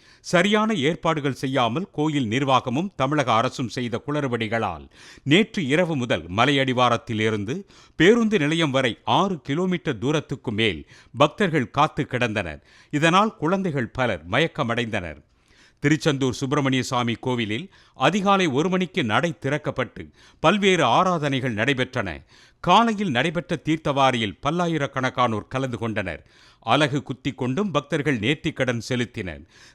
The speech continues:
திருப்பரங்குன்றம் சுப்பிரமணிய சுவாமி கோவிலில் மேளதாள முழக்கங்களுடன் தைப்பூச பெருவிழா வெகு சிறப்பாக கொண்டாடப்பட்டது. பறவை காவடி உள்ளிட்ட பல்வேறு காவடிகளை எடுத்து பக்தர்கள் நேர்த்திக்கடன் செலுத்தினர்.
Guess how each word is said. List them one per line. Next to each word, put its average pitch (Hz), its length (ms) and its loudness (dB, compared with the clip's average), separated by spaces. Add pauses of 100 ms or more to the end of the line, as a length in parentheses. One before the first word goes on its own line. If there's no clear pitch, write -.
திருப்பரங்குன்றம் 196 760 2
சுப்பிரமணிய 175 440 -2
சுவாமி 147 360 0
கோவிலில் 131 480 0 (280)
மேளதாள 175 640 4
முழக்கங்களுடன் 123 840 0 (360)
தைப்பூச 208 560 4
பெருவிழா 143 560 4
வெகு 170 200 0
சிறப்பாக 147 600 0
கொண்டாடப்பட்டது. 123 800 0 (440)
பறவை 220 360 4
காவடி 170 340 2
உள்ளிட்ட 151 360 0
பல்வேறு 143 480 0
காவடிகளை 131 540 0
எடுத்து 117 360 0
பக்தர்கள் 147 500 -2
நேர்த்திக்கடன் 123 640 -2
செலுத்தினர். 110 560 -6